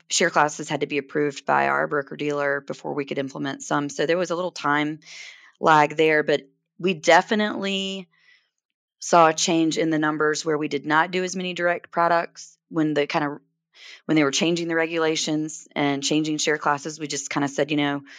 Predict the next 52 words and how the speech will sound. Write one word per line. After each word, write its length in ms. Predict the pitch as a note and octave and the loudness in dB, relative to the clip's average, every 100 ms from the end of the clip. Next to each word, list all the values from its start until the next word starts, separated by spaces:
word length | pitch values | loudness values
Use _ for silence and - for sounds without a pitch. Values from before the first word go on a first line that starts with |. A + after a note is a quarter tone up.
| - - - - - | -20 -20 -20 -20 -14
s-, 120 | - | -10
ju-, 140 | - C#4 | -4 -4
just 220 | A#3 A#3+ | -2 0
kinda 140 | - | 0
sit 200 | E3+ - | 0 0
back 200 | D#3+ D3 | 0 0
and 100 | C#3+ | 0
wait 140 | C#3 D3 | 2 2
on 100 | D3+ | 2
this. 180 | D3+ - | 0 2
And 180 | C#4 F#4+ | 2 4
we 80 | A#3 | 4
didn't 200 | G#3 F3+ | 2 2
have 340 | F3 E3 D#3+ - - - | 4 2 0 -20 -20 2
as 180 | E3+ D#3+ | 4 6
many 180 | E3+ D3+ | 4 4
products 420 | D#3+ D#3+ D3 - | 4 2 2 -2
that 120 | D3 | -6
we 180 | D3 D3+ | 0 2
were 120 | G3 | 2
that 180 | A3 A3+ | 2 2
interested 420 | A3+ - A3 A#3+ | 0 -2 -4 -2
in 160 | A#3 A#3 | 0 0
at 120 | - | 0
that 160 | - - | -2 -2
time. 380 | A3 A3+ A3+ - - - - - - _ _ _ _ - | -2 -2 -4 -10 -18 -18 -18 -20 -20 _ _ _ _ 2
And 160 | G3+ G3+ | 4 4
so 320 | A3+ G3+ F#3 | 6 8 8
a 40 | |
lot 220 | F3 F3 F3+ | 6 4 2
of 100 | E3 | 0
the 160 | E3 | -4
alternative 440 | F3 - F#3+ E3 D3+ | -4 -4 0 0 2
investment 420 | D#3 D#3 E3 - | 2 0 -2 -6
companies 420 | D#3+ E3+ E3 D#3+ | -4 0 2 0
had 160 | D3+ - _ - | -4 -6 _ -8
pulled 280 | - E3 | -4 0
back 400 | D#3 D3 D#3+ D#3+ D#3 | 4 6 4 2 -2
or 220 | C#3+ C#3 | 0 2
not 340 | C#3+ D3 - _ _ | 2 2 0 _ _
had 320 | - - C#3+ - | -6 2 2 2
products 400 | D#3 D3+ - E3 | 0 0 -2 -4
available. 520 | D3+ D3+ D3+ D3+ D3 - - - - _ - | 0 0 -2 -4 -6 -18 -20 -20 -20 _ -12
So 200 | - D#3 | -2 0
we 120 | D3+ | 2
just 180 | D3 - | 0 -4
kind 180 | D3+ | -2
of 200 | D3 C#3+ | 0 -2
sat 240 | - D3+ D3 | -2 0 2
there. 140 | D3 | 2
But 160 | C#3+ D3+ | 2 2
I, 180 | E3 | 2